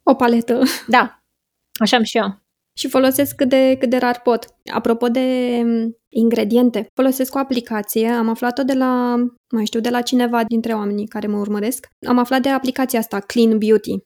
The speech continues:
Speaker 2: Mhm.
Speaker 1: Și acolo pur și simplu scanezi ingredientele și îți apare exact fiecare ingredient care, nu știu, e potențial toxic, potențial,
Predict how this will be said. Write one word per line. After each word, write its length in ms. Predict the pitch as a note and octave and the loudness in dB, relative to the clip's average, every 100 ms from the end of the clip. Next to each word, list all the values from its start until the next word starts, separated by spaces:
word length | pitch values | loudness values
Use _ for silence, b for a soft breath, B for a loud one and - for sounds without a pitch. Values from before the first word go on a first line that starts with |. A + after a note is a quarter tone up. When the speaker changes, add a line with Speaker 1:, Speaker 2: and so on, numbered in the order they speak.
| _ | _
Speaker 2:
Mhm. 420 | - G#3 G#3+ C#4 _ _ | -4 -2 -2 -4 _ _
Speaker 1:
Și 80 | - | -2
acolo 280 | C4 C#4 D4 D#4 D4+ | 0 2 2 0 0
pur 100 | D4+ | -4
și 120 | - D#4 | -4 -2
simplu 240 | D4 D4 | -2 0
scanezi 880 | D4 - B3 A3+ A3+ B3 C4 - - | -4 -4 0 2 2 0 -2 -6 -4
ingredientele 960 | B3 B3+ B3 A3+ A3 G#3+ G#3 A3 E4+ - _ | 2 4 4 4 2 0 -2 0 -2 -4 _
și 140 | C4 D4 | -4 -4
îți 160 | C#4+ | 0
apare 360 | C#4+ D4+ D#4 D4+ | 0 2 2 0
exact 380 | C#4+ C4+ C#4 - | 0 -2 -2 -2
fiecare 400 | C#4 C#4 C4+ C4 | -4 -2 0 -2
ingredient 640 | - A#3+ A#3 A3+ A#3 A#3+ C#4 | 2 2 2 0 0 0 -2
care, 600 | - A#3+ A#3 A#3 A3+ A3+ | -2 -2 0 0 0 0
nu 100 | A#3 | -2
știu, 160 | A#3 A3+ | -2 -4
e 40 | |
potențial 680 | A3 A#3+ A#3+ A#3 A#3+ A#3 A#3 | -2 -2 0 0 0 0 -2
toxic, 680 | A#3 G#3+ - - G#3 - - _ | -2 -6 -4 -6 -6 -8 -20 _
potențial, 640 | A#3 A#3 A3+ A#3 A#3 | -2 -2 -2 -2 -2